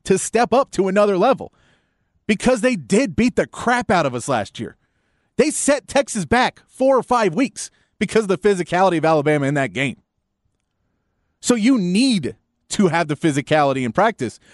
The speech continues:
so that you're ready. When you play instruments, you need to build calluses on your finger. When you don't, and you have to go play, and someone goes, "Hey, can you do a three-hour set?" And you're used to only practicing thirty minutes a day. You practice thirty minutes,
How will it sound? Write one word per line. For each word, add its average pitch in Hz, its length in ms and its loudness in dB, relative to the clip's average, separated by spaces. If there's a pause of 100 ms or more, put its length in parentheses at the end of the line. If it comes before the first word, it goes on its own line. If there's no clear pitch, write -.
(100)
so 208 120 2
that 208 160 0
you're 233 140 2
ready. 156 420 -2 (680)
When 160 140 0
you 226 80 2
play 226 240 2
instruments, 151 440 -6 (120)
you 202 160 2
need 202 240 2
to 190 100 -4
build 180 240 2
calluses 156 480 0
on 135 140 2
your 123 100 -2
finger. 147 420 -4 (380)
When 156 140 0
you 185 80 0
don't, 185 420 0 (160)
and 139 140 -2
you 190 100 4
have 190 160 0
to 190 80 -8
go 180 180 2
play, 170 440 0 (200)
and 143 160 -2
someone 180 220 0
goes, 165 160 -2
"Hey, 190 120 0
can 175 120 -6
you 180 80 0
do 202 140 4
a 165 40 2
three-hour 165 440 0
set?" - 240 0
And 120 80 -10
you're 196 100 -2
used 226 140 2
to 185 60 0
only 170 140 0
practicing 170 420 -2
thirty 165 300 2
minutes 170 260 0
a 123 40 -6
day. 135 200 0
You - 260 -8
practice 208 320 -4
thirty 202 260 2
minutes, 202 320 -2